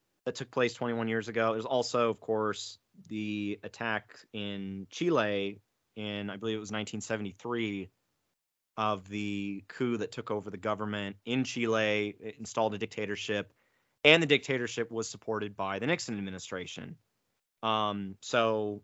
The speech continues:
Chile's gone through a lot of changes in recent years. They recently, unfortunately,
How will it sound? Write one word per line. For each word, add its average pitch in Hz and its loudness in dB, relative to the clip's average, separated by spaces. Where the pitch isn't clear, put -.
Chile's 123 2
gone 117 2
through 113 -2
a - -
lot 107 2
of 98 -8
changes 110 -4
in 107 -4
recent 104 -8
years. 107 -2
They 104 -6
recently, 107 -6
unfortunately, 101 -6